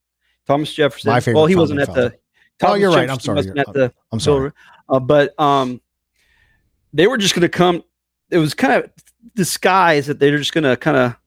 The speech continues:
Speaker 1: tweak the Articles of Confederation. But when they got there and James, um, Madison said, uh, let's, basically said, "Let's s-, start again," pretty much, 'cause the articles aren't working.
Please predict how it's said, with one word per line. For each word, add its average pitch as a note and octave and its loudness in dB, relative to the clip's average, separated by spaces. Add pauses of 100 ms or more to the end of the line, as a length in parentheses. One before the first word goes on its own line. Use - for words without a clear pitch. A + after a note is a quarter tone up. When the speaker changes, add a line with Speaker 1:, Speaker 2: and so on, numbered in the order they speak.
(120)
Speaker 1:
tweak - 0 (320)
the C3 2
Articles C3+ -4
of B2+ -4
Confederation. B2 -2
But A2 -2
when B2 -2
they A#2 0
got D3 2
there A#2 2
and A#2 -4
James, C3 -2 (500)
um, A#2 0 (180)
Madison C3+ 0
said, A#2+ 2
uh, C3 2
let's, E3 -2 (340)
basically D3+ 2
said, B2+ 0
"Let's - -2 (920)
s-, - -16 (240)
start C#3 0
again," B2+ 2
pretty A2+ -4
much, A2+ -4 (260)
'cause B2 0
the A2 -10 (140)
articles C3 -2
aren't A#2+ -4
working. A#2+ -4